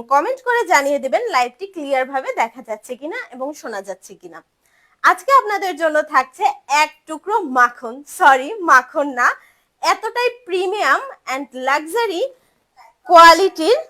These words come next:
থ্রি পিস। এতটাই রিচ ফেব্রিকের মধ্যে থাকছে এই প্রিমিয়াম কোয়ালিটির থ্রি পিস গুলো, যা আসলে মাখনের থেকে কোনো অংশে কম নয়। আপনারা যখন ডেলিভারি ম্যানের সামনে প্রতিটি ড্রেস হাতে ধরে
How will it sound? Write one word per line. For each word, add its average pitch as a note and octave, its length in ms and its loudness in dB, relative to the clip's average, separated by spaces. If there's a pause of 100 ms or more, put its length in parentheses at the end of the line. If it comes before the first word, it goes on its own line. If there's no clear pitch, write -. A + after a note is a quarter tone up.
(120)
থ্রি G#4 160 2 (140)
পিস। G#3 200 -10 (1200)
এতটাই F4+ 800 4 (160)
রিচ F#4+ 220 -4 (120)
ফেব্রিকের D4 560 -4
মধ্যে C#4+ 220 -2 (140)
থাকছে C4+ 360 0 (200)
এই C#4+ 60 -8 (140)
প্রিমিয়াম A4+ 420 0 (120)
কোয়ালিটির C#4+ 580 2
থ্রি D4 120 -8 (100)
পিস D4 160 -10 (100)
গুলো, C4 180 0 (500)
যা D4 80 6 (120)
আসলে D4+ 280 2 (160)
মাখনের G4+ 520 2
থেকে A#4 180 -4 (140)
কোনো D4+ 160 -2 (100)
অংশে C#4+ 260 -8 (180)
কম A#3+ 160 2 (120)
নয়। F3+ 160 -14 (580)
আপনারা C4 280 0 (120)
যখন C4+ 260 -4 (180)
ডেলিভারি C4 400 -6
ম্যানের B3+ 340 -8
সামনে D#4+ 280 2 (140)
প্রতিটি C4+ 400 -6
ড্রেস B3 280 -2
হাতে B3+ 220 -2 (120)
ধরে C4 200 -4